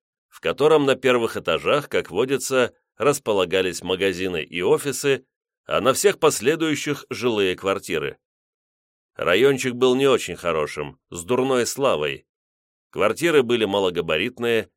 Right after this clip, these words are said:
и, соответственно, дешевые. Контингент, что здесь проживал, привык ко всему. В одном из помещений первого этажа шел ремонт.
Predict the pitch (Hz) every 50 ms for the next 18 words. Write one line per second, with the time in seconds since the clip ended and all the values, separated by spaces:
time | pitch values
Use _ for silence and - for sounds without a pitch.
0 | _ _ - - 170 - - 110 87 82 - 85 95 113 110 - - 107 104 101
1 | 98 87 104 101 - - 85 76 71 71 71 67 65 - _ _ _ _ _ _
2 | _ _ _ _ _ _ _ _ _ _ _ _ - 85 98 101 95 110 117 110
3 | 110 98 120 131 127 110 - - - - 117 110 95 92 110 107 - - 101 98
4 | 90 90 98 104 120 127 131 123 107 - _ _ _ _ _ _ - 143 147 139
5 | 139 127 - - - - 113 - - - 123 110 92 76 69 - _ _ _ _
6 | _ _ _ _ _ _ _ _ _ _ _ _ _ _ _ _ _ _ _ _
7 | _ - - 80 - 135 151 170 170 160 - - - 139 135 135 123 - - 143
8 | 139 131 123 110 113 123 120 117 113 104 101 101 95 87 92 90 87 85 104 120
9 | 123 110 - - 104 104 101 92 92 95 95 90 82 73 71 71 - _